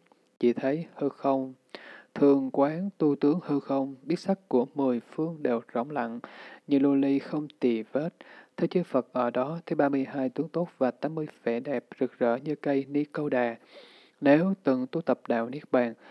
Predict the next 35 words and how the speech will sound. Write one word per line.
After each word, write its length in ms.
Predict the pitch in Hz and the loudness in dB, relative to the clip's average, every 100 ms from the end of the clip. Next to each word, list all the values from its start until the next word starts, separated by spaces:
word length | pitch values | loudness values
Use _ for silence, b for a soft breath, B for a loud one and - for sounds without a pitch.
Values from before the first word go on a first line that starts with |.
| B B - | B B 0
từng 180 | 135 | 0
trồng 200 | - 135 | 2 0
căn 200 | 135 170 | 0 -4
lành, 240 | 151 123 117 B B B _ | -2 -2 -4 B B B _
người 120 | 135 | 2
ấy 160 | 135 175 | 4 2
sẽ 240 | - 131 127 | 0 -2 0
hỏi 240 | 123 131 | 0 0
Như 160 | 147 139 | 0 0
Lai 280 | 135 131 131 - | 0 -2 -4 -2
về 180 | 131 123 | 0 0
tác 440 | - 160 - - | -2 -4 -4 -2
giả 180 | 123 120 | -2 -2
của 180 | - 127 | -4 -4
tướng 200 | 147 160 | -2 -4
hư 120 | 147 | -6
không, 380 | 143 143 139 131 - B B B - | -4 -2 -2 -6 -12 B B B 0
thời 200 | 151 143 | 0 2
gian 300 | 170 175 151 | -2 -2 -2
đọa 340 | 117 127 - | -2 -4 -10
hoại 360 | - - 131 131 | -10 2 2 4
diệt 180 | 139 131 | 2 0
của 140 | - 127 | 2 2
nó. 320 | 135 160 185 - _ B B B B B B B B B 151 | 2 0 -4 -10 _ B B B B B B B B B -4
Do 140 | 170 | 2
vậy 180 | 143 123 | 4 4
Như 120 | 139 | 2
Lai 200 | 139 139 | 2 2
nói 140 | 139 165 | 0 0
rõ 280 | 135 120 - | 0 0 -4
hư 120 | 151 | -6
không 380 | - 143 135 131 - | -2 -2 -2 -6 -4
chỉ 100 | 127 | -2
là 220 | 135 135 123 - | 0 -2 -2 -2
danh 260 | 151 160 | -2 -4